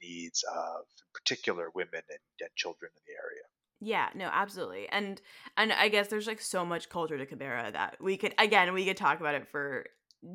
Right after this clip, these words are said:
Speaker 2: days. I mean, it's one of the most interesting and, like, wonderful places I have ever been in my entire life. But I guess with that,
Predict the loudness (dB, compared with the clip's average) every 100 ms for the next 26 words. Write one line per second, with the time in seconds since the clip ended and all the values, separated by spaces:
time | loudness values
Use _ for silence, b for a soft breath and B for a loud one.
0 | -2 0 0 -2 -6 -4 -2 -2 -4 b
1 | b b _ -4 -4 0 2 2 0 0
2 | -2 -4 -8 -12 -6 -4 -4 -4 -6 -8
3 | -4 -2 -2 -4 -8 -2 -2 -2 -2 -2
4 | -2 -4 -4 -4 -6 -6 -4 -4 -6 -8
5 | -6 -4 -2 -2 -2 2 4 6 6 4
6 | 0 4 6 6 2